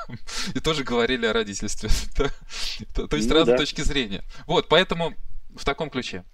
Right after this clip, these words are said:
Speaker 2: Слушайте, все мои воспоминания, не, ну, у меня много прекрасных воспоминаний, конечно, о, о родителях, о бабушках и о дедушках, но вот, э, если вы говорите так,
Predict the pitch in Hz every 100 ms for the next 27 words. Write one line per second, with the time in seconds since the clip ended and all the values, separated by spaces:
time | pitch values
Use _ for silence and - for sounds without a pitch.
0 | - 139 - 110 107 - - 165 135 127
1 | 104 - 123 139 127 113 123 127 127 104
2 | 95 104 95 95 - - 92 90 80 80
3 | 71 78 78 76 82 80 85 80 82 78
4 | 127 95 - 85 78 85 78 - - 98
5 | 92 185 143 - 101 - 117 117 - 110
6 | 113 120 117 107 113 107 - 110 104 110
7 | 107 95 98 90